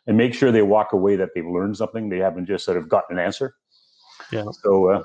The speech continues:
Speaker 1: yeah, I mean, I had, uh, I took a new rep on a, on a, on a sales run up to Fort Saint John, B C. My goodness, you could imagine. So, you know, I'm a very early riser 'cause all the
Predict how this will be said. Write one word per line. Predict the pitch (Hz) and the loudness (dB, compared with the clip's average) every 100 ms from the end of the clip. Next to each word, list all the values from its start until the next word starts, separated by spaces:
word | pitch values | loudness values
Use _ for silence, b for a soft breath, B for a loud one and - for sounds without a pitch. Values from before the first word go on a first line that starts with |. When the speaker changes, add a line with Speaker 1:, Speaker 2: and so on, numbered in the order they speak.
| - | 2
Speaker 1:
yeah, | 127 131 | 4 6
I | 104 | 4
mean, | 113 113 | 4 4
I | 117 | 4
had, | 127 110 95 | 4 2 2
uh, | 107 104 95 - | 4 4 2 -4
I | 117 | -4
took | 139 | -2
a | 110 | 2
new | 120 117 | 2 4
rep | 113 120 | 4 2
on | 101 | 0
a, | 101 | -2
on | 107 101 | -4 -4
a, | 98 | -6
on | 135 104 | -6 -6
a | |
sales | - 123 127 | 0 2 4
run | 113 | 2
up | 101 101 | 0 -2
to | |
Fort | - - 117 | -6 0 0
Saint | - 110 95 | 0 -4 -4
John, | 87 104 104 90 80 B B B B - | -4 -2 0 -2 -8 B B B B -8
B | 98 | -6
C. | 95 113 101 85 | -2 0 0 0
My | 107 95 | -2 -2
goodness, | 80 110 95 - | 0 0 0 -2
you | 101 | 0
could | 104 | 0
imagine. | 95 101 101 92 90 | 2 2 2 0 -2
So, | 110 104 | 2 4
you | 113 | 4
know, | |
I'm | 127 135 | 2 2
a | |
very | 101 107 104 101 | 4 4 4 4
early | 98 92 | 2 0
riser | 90 98 87 92 | 0 0 0 -6
'cause | - 87 | -10 -6
all | 90 90 | -4 -4
the | 87 | -8